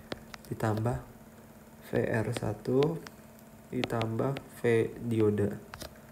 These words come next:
atau V forward sama dengan nol. Jadi karena yang kita cari adalah, eh, hambatan, hambatan satu, jadi kita pindahkan V C C dan V V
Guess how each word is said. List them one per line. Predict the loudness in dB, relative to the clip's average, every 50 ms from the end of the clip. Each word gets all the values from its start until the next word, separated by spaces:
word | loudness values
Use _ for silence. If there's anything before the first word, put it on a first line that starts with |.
| -20 -14 -4
atau | -4 -4 -2 -2 -4 -4 -4
V | -4 -2 -2 -2 0
forward | 0 0 0 2 2 2 2 0 -6 -12 -14 -16 -16 -20 -20 -20 -20 -20 -20 -14 -14 -14 -14 -14 -20 -20 -20 -20 -20 -12 -12 -12 -8
sama | -6 -4 -2
dengan | -2 -2 -2 -2 -2 -2 -2
nol. | -2 0 0 -2 -2 -4 -6 -10 -14 -18 -18 -18 -18 -18 -18 -20 -16
Jadi | -12 -4 -4 -2 0
karena | 0 0 0
yang | 0 0 0 0
kita | 0 2 2
cari | 2 2 2
adalah, | 2 2 2 2 0 -2 -6 -12 -14 -18 -20 -20 -20 -20 -20 -14 -6 -2
eh, | 0 2 2 2 0 0 0 -2
hambatan, | 0 0 0 -2 0 -2 -2 -2 -2 -4 -6 -6 -8 -10 -14 -18 -18 -18 -18 -18 -20 -20 -20 -20 -16 -16 -14 -8
hambatan | -6 -2 0 0 0 0 0 -2 -2 0
satu, | -2 -2 -2 0 2 2 2 2 2 0
jadi | -2 -2 -4
kita | -2 -2 -2
pindahkan | 0 2 2 2 2 2 0 0 0 -2
V | -4 -4 -2
C | 0 0 0
C | 0 0
dan | 0 -2 -2
V | -4
V | -4 -2